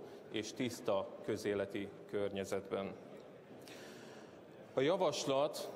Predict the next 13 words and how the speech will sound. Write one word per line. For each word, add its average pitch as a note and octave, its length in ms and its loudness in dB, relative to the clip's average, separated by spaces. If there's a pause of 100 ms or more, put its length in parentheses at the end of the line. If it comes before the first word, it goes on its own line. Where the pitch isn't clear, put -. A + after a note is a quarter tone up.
amivel B2 800 4
találkoztunk, A#2+ 960 4 (2250)
nem F3+ 220 4
a D#3 60 6
választási D3 640 4
rendszernek C3+ 500 4
a B2 40 4
demokratikusabbá A2+ 1300 2
tételéről G#2+ 640 2
szól, C#3+ 280 2
hanem D#3 300 4
egyszerűen A#2 600 4
csak B2 360 2